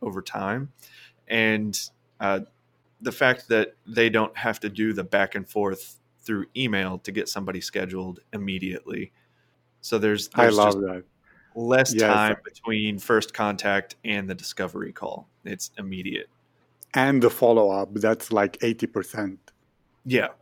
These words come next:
Speaker 2: So,
Speaker 1: Yeah.
Speaker 2: so that is very valuable. Do they understand the value of follow-up?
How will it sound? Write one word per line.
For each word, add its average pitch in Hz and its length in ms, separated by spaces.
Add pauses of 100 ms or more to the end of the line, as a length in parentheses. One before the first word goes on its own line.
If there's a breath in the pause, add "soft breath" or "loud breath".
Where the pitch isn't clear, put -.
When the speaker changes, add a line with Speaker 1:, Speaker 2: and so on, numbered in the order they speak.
(140)
Speaker 2:
So, - 200
Speaker 1:
Yeah. - 800
Speaker 2:
so 120 300
that 135 360
is 123 420
very 117 360
valuable. 98 640
Do 98 220
they 151 260
understand 110 920
the 107 100
value 107 720
of 107 400
follow-up? 113 640